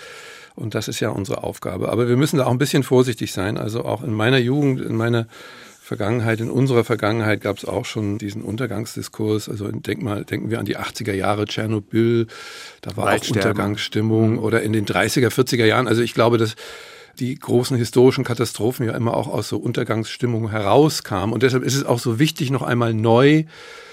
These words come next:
Speaker 1: über Zukunft und das Verhältnis von Menschen zur Geschichte nachzudenken. Und damit reflektiere ich natürlich auch ein bisschen meine Zunft oder meine Disziplin, die Zukunftsforschung,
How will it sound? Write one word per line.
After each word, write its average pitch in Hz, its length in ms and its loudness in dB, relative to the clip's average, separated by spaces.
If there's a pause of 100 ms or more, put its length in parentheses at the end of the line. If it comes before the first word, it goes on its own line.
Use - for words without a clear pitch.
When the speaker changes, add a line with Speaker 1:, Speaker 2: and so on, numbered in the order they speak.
(160)
Speaker 1:
über 135 320 2
Zukunft 147 640 -4
und 120 220 0
das 113 100 -2
Verhältnis 123 640 0
von 120 180 -4
Menschen 120 400 -2
zur 117 140 -4
Geschichte 120 480 -4
nachzudenken. 110 1040 -4 (540)
Und - 360 -6
damit 123 300 2
reflektiere 139 600 0
ich - 140 -2
natürlich 120 380 -4
auch 123 140 -4
ein 110 180 -4
bisschen 127 340 -6
meine 113 300 0
Zunft 139 480 0
oder 113 140 -2
meine 117 280 -2
Disziplin, 120 640 -6
die 120 120 -6
Zukunftsforschung, 123 1040 -2